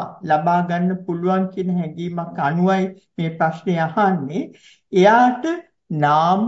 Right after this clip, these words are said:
රූප පරිච්ඡේද ඥානය, ඒ කියන්නේ මේක නාම රූප ක්‍රියාවලියක් කියන එක අහලා විතරක් නෙවෙයි, යම්කිසි පරිච්ඡේදමය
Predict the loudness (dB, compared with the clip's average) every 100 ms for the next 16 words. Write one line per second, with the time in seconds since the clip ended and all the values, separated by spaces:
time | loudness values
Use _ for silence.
0 | -2 -4 -6 -8 -6 -4 0 0 0 -4
1 | -2 2 2 2 0 0 0 0 -2 -2
2 | -4 -2 -4 -4 -2 -2 -2 -6 -10 -8
3 | -4 0 2 2 0 -2 -4 -4 -4 -4
4 | -10 _ _ 2 4 4 2 -2 2 2
5 | 0 -6 -4 0 0 0 -2 -4 -4 -4
6 | -8 -6 0 2 4 4 2 -2 -2 -2
7 | -4 -6 -4 -2 -4 -6 -10 -14 _ _
8 | 0 2 4 2 0 -4 -2 0 0 0
9 | -6 0 2 4 2 0 0